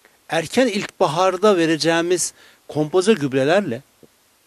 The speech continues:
çiçeklenmeden sonra bitkinin ihtiyaç duyacağı bitki sev-, e,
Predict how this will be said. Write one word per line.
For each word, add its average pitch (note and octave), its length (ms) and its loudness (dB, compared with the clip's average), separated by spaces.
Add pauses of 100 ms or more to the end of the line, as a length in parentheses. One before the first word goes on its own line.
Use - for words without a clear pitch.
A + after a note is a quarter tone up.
(760)
çiçeklenmeden G3 840 0
sonra C#3 400 -2
bitkinin G#3+ 440 -4
ihtiyaç G3 640 -2
duyacağı F3+ 500 0
bitki E3+ 300 -10
sev-, D3 500 0
e, C3 60 -10